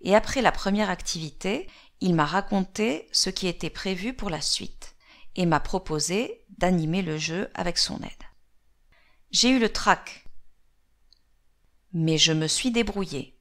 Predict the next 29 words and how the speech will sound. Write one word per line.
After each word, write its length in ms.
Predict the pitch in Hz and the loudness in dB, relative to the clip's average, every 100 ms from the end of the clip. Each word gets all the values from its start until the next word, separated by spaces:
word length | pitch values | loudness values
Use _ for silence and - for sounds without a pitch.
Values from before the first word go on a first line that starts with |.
| - | -8
En 100 | 143 | -6
este 240 | - 160 | -4 -2
caso 260 | 214 - 240 | 2 2 2
sí 280 | - 311 | 0 0
que 80 | - | 0
es 140 | 190 185 | 2 2
un 60 | |
pronominal, 540 | 165 156 147 117 - - - - - | 0 -2 -2 -4 -8 -12 -14 -14 -4
se 200 | - 208 | 0 2
débrouiller, 560 | 196 170 165 139 - - - - - - - - | 2 0 -6 -8 -12 -18 -20 -18 -16 -14 -14 -4
apañarse. 720 | 165 160 170 156 - - - - _ _ _ _ _ - - - | 2 4 6 2 0 -6 -10 -18 _ _ _ _ _ -20 -16 -10
Con 160 | - 156 | 0 2
lo 140 | 147 | 2
cual, 320 | - 202 262 - | 4 4 4 4
aquí 600 | 165 - 196 226 339 - - - | 2 2 2 2 2 -4 -18 -16
sí 220 | - - 202 | -4 -2 0
que 120 | 180 | 0
tenemos 440 | 156 147 156 196 175 | 0 0 0 0 -2
el 120 | 156 | -2
auxiliar 560 | 143 - 147 147 - - | 0 -2 0 -2 -2 -4
être. 380 | 147 - - - | -4 -4 -6 -4
Y 140 | 151 | -2
evidentemente, 720 | 143 135 131 131 - 139 202 | 0 -2 -4 -4 -6 -4 -2
en 80 | 208 | -2
este 180 | - - | -2 -8
caso, 340 | - - 196 | -2 0 2
no 140 | 202 143 | 2 0
hay 120 | 139 | -2
duda, 440 | 139 151 175 277 | -4 -2 -2 -2